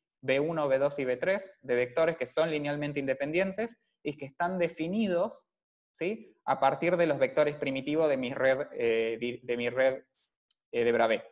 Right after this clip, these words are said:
Entonces yo tengo mi red de Bravais con vectores A uno, A dos y A tres, y defino estos vectores B uno, B dos y B tres de esta manera, ¿sí?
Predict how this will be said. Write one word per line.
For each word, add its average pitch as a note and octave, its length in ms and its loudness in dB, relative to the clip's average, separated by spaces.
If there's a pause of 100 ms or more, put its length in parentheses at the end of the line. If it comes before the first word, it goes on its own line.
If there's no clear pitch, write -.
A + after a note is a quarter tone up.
(120)
Entonces C#3 260 -4
yo D#3 100 4
tengo F3 180 0
mi E3+ 120 0
red E3 140 2
de E3+ 80 4
Bravais F#3 320 2
con D#3 140 0
vectores C#3+ 420 0
A C#3 80 2
uno, D3 340 -4
A C3 120 0
dos C3+ 240 -2
y - 20 0
A E3 80 -2
tres, A3+ 320 -4 (340)
y C#3+ 80 0
defino F3+ 460 2
estos F3 400 -2
vectores D#3+ 400 2
B D3 140 2
uno, E3 200 0
B D3 120 2
dos D3+ 180 0
y D3 60 -2
B D3 120 0
tres F#3 220 -2
de D#3 80 0
esta D#3 160 -4
manera, F#3 580 0
¿sí? G3 260 -10